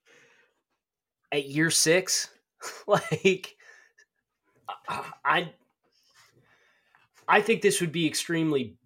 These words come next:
bold because Urban has found so much success at the college level, and that's obviously where Lincoln Riley has cut his success as well. But I think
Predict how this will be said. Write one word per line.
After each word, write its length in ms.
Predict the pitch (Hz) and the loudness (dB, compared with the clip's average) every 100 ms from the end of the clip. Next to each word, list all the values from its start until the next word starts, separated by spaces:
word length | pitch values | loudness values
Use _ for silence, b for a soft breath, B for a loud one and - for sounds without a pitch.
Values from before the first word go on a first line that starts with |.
| - | 0
bold 680 | 143 139 127 120 113 110 - _ _ _ _ _ _ _ _ _ _ _ _ _ _ _ - | 4 6 6 2 -2 -8 -16 _ _ _ _ _ _ _ _ _ _ _ _ _ _ _ -4
because 340 | 151 151 139 - | -2 0 -2 -2
Urban 360 | 165 180 165 139 | 0 2 0 -2
has 240 | 135 - | -2 -4
found 260 | 143 131 127 | -4 -4 -4
so 240 | - 139 | -2 -2
much 140 | 127 | -2
success 480 | 120 123 - 123 117 | -6 -6 -6 -4 -4
at 100 | 117 | -8
the 80 | - | -14
college 720 | - - 170 170 165 147 - | -12 -10 -4 0 0 -2 -4
level, 540 | 120 135 107 110 117 - | 0 0 0 -4 -6 -6
and 140 | 175 | -2
that's 300 | 190 185 - _ _ | -2 -2 -6 _ _
obviously 400 | 123 151 151 151 | 0 2 2 -2
where 140 | 139 127 | -2 0
Lincoln 300 | 131 127 123 | -2 -4 -2
Riley 280 | 123 123 117 | -2 0 -2
has 140 | 113 | -4
cut 240 | - 120 | -4 -6
his 180 | 127 165 | -4 -6
success 500 | - 127 117 107 - | -6 -6 -6 -6 -10
as 60 | - | -4
well. 440 | 208 196 123 - _ _ _ _ _ _ _ _ _ _ | 0 0 -2 -6 _ _ _ _ _ _ _ _ _ _
But 140 | 98 139 | -8 -4
I 80 | 147 | -2
think 200 | 165 | -4